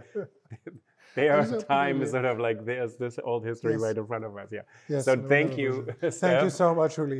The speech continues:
Speaker 2: This is
Speaker 1: invention
Speaker 2: amazing.
Speaker 1: of,
Speaker 2: So
Speaker 1: uh, prehistory, empire, violence, and our obsession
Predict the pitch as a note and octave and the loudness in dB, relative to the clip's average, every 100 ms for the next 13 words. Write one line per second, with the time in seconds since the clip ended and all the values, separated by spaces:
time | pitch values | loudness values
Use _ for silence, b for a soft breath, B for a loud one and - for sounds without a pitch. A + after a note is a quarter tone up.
0 | B2 B2 B2 C3 C3 C3 B2 A2 A#2+ A2 | 0 4 4 2 -2 -2 -2 -2 -2 -2
1 | A2 - B2 A#2+ C3 - E3+ F3+ C3 A#2 | -2 -4 -8 -8 -8 -10 -8 -6 -6 -8
2 | A#2+ A2+ G#2+ G2+ G#2 G#2+ G#2+ A2 G2+ G2 | -6 -4 -4 -4 -6 -8 -10 -12 -12 -14
3 | G2 - A2 - G#2 G2+ | -16 -12 -12 -10 -14 -14